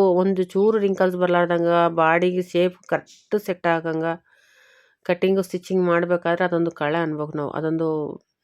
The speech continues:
ಹ್ಮ್, ಏನಂತಾರೆ ಅದನ್ನು, ಹ್ಮ್, ಹೇಳೋಕೆ ಬರ್ತಾಯಿಲ್ಲ. But ಅದೊಂದು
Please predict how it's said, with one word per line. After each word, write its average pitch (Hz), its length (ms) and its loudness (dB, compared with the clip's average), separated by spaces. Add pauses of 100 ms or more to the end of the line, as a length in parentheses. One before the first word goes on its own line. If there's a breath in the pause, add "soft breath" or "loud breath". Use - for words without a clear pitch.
(120)
ಹ್ಮ್, 147 280 -8
ಏನಂತಾರೆ 156 440 -4
ಅದನ್ನು, 139 300 -6 (680 soft breath)
ಹ್ಮ್, 156 560 -6
ಹೇಳೋಕೆ 165 380 2
ಬರ್ತಾಯಿಲ್ಲ. 160 420 -2 (360)
But 160 240 -2
ಅದೊಂದು 190 340 4